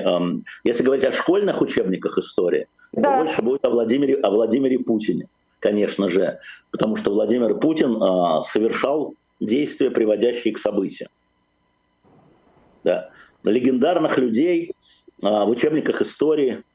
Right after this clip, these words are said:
Speaker 1: школьных мало. Но то, что будут написаны целые монографии, а, книги про роль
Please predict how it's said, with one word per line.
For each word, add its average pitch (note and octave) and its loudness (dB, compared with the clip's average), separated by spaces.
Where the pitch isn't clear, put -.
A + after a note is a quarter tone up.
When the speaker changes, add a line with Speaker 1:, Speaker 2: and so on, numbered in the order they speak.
Speaker 1:
школьных - -2
мало. A#2 0
Но B2 0
то, E3 0
что - -2
будут C3 0
написаны B2+ 0
целые B2 2
монографии, A#2+ 0
а, G#2+ 2
книги C#3+ 0
про A2+ 0
роль B2+ 0